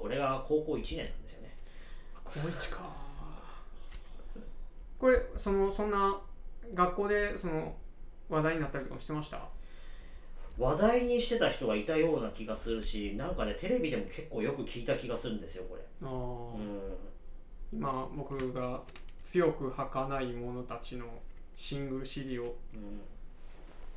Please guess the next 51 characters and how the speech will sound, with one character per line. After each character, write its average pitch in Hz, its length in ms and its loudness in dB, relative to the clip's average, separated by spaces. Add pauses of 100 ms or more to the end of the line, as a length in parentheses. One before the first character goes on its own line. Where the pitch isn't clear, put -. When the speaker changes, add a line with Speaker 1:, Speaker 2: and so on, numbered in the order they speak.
(920)
Speaker 2:
値 143 120 -2
段 143 160 0
百 151 320 2
円 156 120 6
で 143 60 0
手 131 140 0
に 127 240 -2 (120)
Speaker 1:
う 110 40 -4
ん。 107 280 -2 (320)
Speaker 2:
し - 100 -6
て 139 80 -2
ま 131 80 -2
す 131 100 -4
け 127 80 -2
ど、 - 220 -6 (680)
多 277 80 -2
分 226 100 2
こ 262 120 4
れ 294 80 6
が 262 80 8
一 254 140 4
番 196 120 6
有 170 100 4
名 156 80 0
や 127 80 -2
と - 60 -8
思 - 100 -10
う - 40 -12
ん - 20 -12
で - 60 -10
す - 100 -4
よ。 - 40 -6 (280)
Speaker 1:
で 131 140 -2
す - 140 -6 (120)
ね。 - 100 -6
Speaker 2:
う - 20 -4
ん。 147 40 0
Speaker 1:
う 147 60 -2
ん。 135 360 -6 (1900)
Speaker 2:
そ 185 180 2
の、 180 300 6 (760)
こ 240 180 4
れ 240 220 6
の 240 160 6
前 226 300 12
の 151 140 2
そ 156 180 2
の 147 160 2
な 147 120 0
ん 143 60 -4
か、 127 320 0